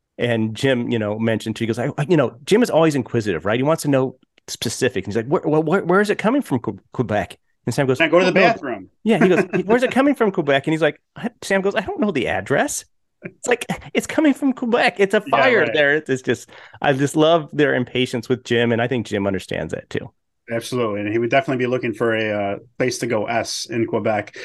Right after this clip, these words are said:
Speaker 1: Of
Speaker 2: Speaking
Speaker 1: course.
Speaker 2: of Jim, uh, there is so much, we, we've been chronicling domesticated Jim. There's always so much to talk about. There's always developments. And I, this might be the most domesticated Jim,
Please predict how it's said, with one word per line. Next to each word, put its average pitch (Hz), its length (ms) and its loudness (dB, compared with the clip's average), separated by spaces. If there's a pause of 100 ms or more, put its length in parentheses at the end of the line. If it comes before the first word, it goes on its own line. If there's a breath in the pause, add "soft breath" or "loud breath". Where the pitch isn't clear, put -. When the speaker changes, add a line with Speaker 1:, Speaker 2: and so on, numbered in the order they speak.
Speaker 1:
Of 117 100 0
Speaker 2:
Speaking - 380 2
Speaker 1:
course. 170 80 6
Speaker 2:
of 123 60 -4
Jim, 139 500 2 (240)
uh, 127 440 4 (220)
there 180 320 4
is 190 260 4
so 220 260 2
much, 175 180 4
we, 180 120 2
we've 190 300 0
been 196 160 -2
chronicling 185 920 2 (340 soft breath)
domesticated 156 680 -2
Jim. 120 280 -4
There's 117 140 -2
always 131 260 -2
so 214 160 0
much 196 180 -2
to 139 60 -10
talk 131 320 0
about. 123 220 0
There's 123 140 -4
always 160 180 2
developments. 123 800 -2 (420 loud breath)
And 143 440 0 (100)
I, - 200 -10
this 208 240 -4
might 240 140 0
be 247 80 0
the 214 80 2
most 185 340 0 (140)
domesticated 156 560 0
Jim, 139 340 0